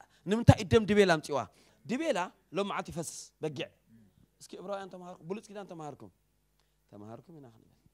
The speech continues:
ብሉፅ ኪዳን ተማሃርኩም። ብሉፅ ኪዳን፣ ብሉፅ ህይወት ተማሃርኩም። ኣቻካታካታ። ደሓን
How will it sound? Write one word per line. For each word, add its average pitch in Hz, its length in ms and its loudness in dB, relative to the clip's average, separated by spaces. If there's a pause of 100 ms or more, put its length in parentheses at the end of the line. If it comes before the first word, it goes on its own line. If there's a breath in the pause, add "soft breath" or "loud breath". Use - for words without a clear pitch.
(520)
ብሉፅ 214 220 -10
ኪዳን 156 340 -10
ተማሃርኩም። 120 560 -16
ብሉፅ 143 300 -16
ኪዳን፣ 156 300 -16 (200)
ብሉፅ 160 300 -10
ህይወት 135 360 -14
ተማሃርኩም። - 480 -18 (1160)
ኣቻካታካታ። - 1120 -20 (1900)
ደሓን 113 260 -20